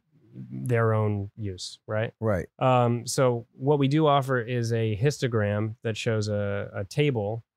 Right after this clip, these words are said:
Speaker 2: I
Speaker 1: of
Speaker 2: like
Speaker 1: how
Speaker 2: that
Speaker 1: much you
Speaker 2: histogram. That's dope. That's a good term right there, huh? Histogram.
Speaker 1: And it shows you everything that you've consumed, uh, in the past week. So every time you take a dose, it comes up as a little bar,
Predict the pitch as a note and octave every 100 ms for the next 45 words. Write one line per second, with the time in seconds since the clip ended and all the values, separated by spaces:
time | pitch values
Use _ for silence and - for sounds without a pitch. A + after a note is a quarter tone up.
0 | _ - A#2+ B2 C3+ A#2+ C3 B2+ - A#2
1 | A2 G#2 G2 B2 - G#2+ B2 A2+ A#2 B2+
2 | B2 G#2 C3 C#3+ A2+ G2+ G#2+ G#2+ C#3 -
3 | _ _ _ - D#3+ - E3+ C3+ C#3 C#3
4 | G#2 F#2+ - D3+ D3 C3+ D#3+ D3+ C#3+ D#3+
5 | D3+ A#2 C3+ D#3+ C#3 D3 C#3 C3 C3 C#3
6 | B2+ - B2 A#2+ A#2 A2 A2+ - A2+ A2+
7 | A2 A2 A2 A2 A#2+ A2+ A#2 G#2+ - A2
8 | G2+ - _ _ _ _ - - A2 A2
9 | C3+ C3 C#3 C3 A#2+ A2 G#2+ C3+ D#3+ D3+
10 | - A2 B2 A2+ A#2 A2+ A#2 G#2 G2+ A#2
11 | A2+ A2+ A#2+ C#3 D#3